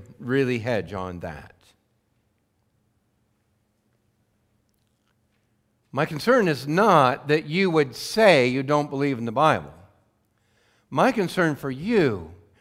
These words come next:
and the thing that I want you to think about and even consider as you, uh, think about spiritual things, is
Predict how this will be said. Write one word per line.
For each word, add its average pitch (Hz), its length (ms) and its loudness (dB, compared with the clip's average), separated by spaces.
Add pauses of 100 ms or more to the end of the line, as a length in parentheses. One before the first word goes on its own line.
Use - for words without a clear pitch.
and 147 100 -6
the 147 40 -4
thing 175 220 2
that 156 100 2
I 170 100 6
want 180 300 0
you 214 100 -2
to 202 100 -4
think 180 240 -4
about 160 360 4 (240)
and 160 120 0
even 165 520 2
consider 170 520 -2
as 156 300 4
you, 147 260 -2 (280)
uh, 120 400 -4
think 170 280 -6
about 143 280 0
spiritual 147 340 -8
things, 214 300 -4
is 143 180 -8